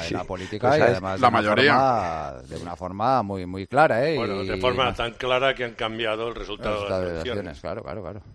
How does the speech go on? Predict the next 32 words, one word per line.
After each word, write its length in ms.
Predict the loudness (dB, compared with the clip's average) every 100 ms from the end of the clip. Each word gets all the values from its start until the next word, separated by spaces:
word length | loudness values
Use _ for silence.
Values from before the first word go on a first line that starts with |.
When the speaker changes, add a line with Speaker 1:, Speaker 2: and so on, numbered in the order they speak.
| -4
Speaker 1:
Bueno, 200 | 4 6
Speaker 3:
prefiero 300 | 6 6 6
Speaker 1:
no, 40 | 8
no 40 |
Speaker 3:
a 40 | 6
Speaker 1:
sé 140 | 4
si 120 | 2 4
Speaker 4:
Eh, 140 | 4
Speaker 1:
ellos, 320 | 6 6 4
Speaker 4:
eh, 140 | 4 0
Speaker 1:
pero 240 | 2 2 2
que, 60 |
vamos, 260 | 2 2 2
que 80 | 0
han 100 | -2
influido. 600 | -2 0 2 2 0 -2 -18
Sí, 160 | -16 -16
eso 220 | -16 -12
Speaker 4:
yo 60 | -4 0
Speaker 1:
seguro. 160 | 0
Speaker 4:
lo 40 | -2
que 160 | -6
creo 560 | -4 -4 -2 -2 -4 -8
es 260 | -10 -10
que 280 | -10 -8 -8
deberíamos 540 | -8 -8 -6 -8 -8 -10
hacer 240 | -6 -2
un 160 | 0 -2 -6
partidazo 800 | -8 -8 -10 -10 -10 -10 -12 -12
en 160 | -12 -14
las 120 | -14
Cortes. 220 | -16 -20